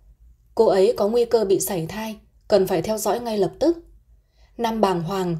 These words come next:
không thể tin vào tai mình. Anh nắm chặt tay Tâm, mắt đỏ hoe. "Tâm ơi, em cố gắng lên, anh hứa sẽ luôn ở bên em." Tâm chỉ khẽ gật đầu,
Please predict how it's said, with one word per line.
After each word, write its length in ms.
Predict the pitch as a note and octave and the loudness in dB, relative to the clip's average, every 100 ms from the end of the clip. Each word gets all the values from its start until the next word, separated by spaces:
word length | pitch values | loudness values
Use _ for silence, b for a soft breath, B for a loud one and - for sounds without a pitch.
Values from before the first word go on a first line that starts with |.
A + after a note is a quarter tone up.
| - | -8
không 220 | - C#4 | -8 -4
thể 160 | C4+ G3 | 0 0
tin 240 | - C4+ | 0 -6
vào 160 | B3+ F3+ | -4 -4
tai 200 | A#3+ B3 | -4 -6
mình. 280 | A3+ F#3+ D#3+ b b b | 0 0 0 b b b
Anh 200 | G#3+ A#3 | -4 0
nắm 180 | C#4+ A3 | -2 0
chặt 260 | B3+ A3 | -4 -4
tay 180 | - B3 | -2 -2
Tâm, 260 | - B3 A#3+ - | -2 -4 -6 -6
mắt 180 | B3 E4 | -2 2
đỏ 140 | A#3+ | 2
hoe. 360 | E3+ E3+ A#3+ A#3+ - _ _ _ _ _ - - - | 0 -2 -10 -12 -16 _ _ _ _ _ -20 -12 0
"Tâm 200 | A3 A3 | 0 0
ơi, 220 | G#3+ G#3+ - - - | -4 -8 -14 -20 -4
em 160 | B3 B3+ | -2 10
cố 180 | A#3 | 10
gắng 220 | A#3 G#3+ C4+ | 10 2 -8
lên, 180 | C4+ C4 _ _ _ | -12 -12 _ _ _
anh 180 | B3 B3 | -4 -2
hứa 200 | A3 A#3 | -2 -2
sẽ 180 | A#3+ - | 0 0
luôn 140 | C#4+ | 2
ở 160 | B3+ F3+ | 2 2
bên 180 | A#3 C4 | 0 -2
em." 240 | C4+ C4+ - - _ _ _ _ _ - _ _ _ - - | -10 -10 -14 -20 _ _ _ _ _ -20 _ _ _ -20 -2
Tâm 200 | A#3+ A#3 | 0 0
chỉ 200 | - F3+ | 0 0
khẽ 200 | E3 - | 0 0
gật 240 | C#4+ C4 - | 0 -2 0
đầu, 360 | F#3+ F3 E3 | 0 2 0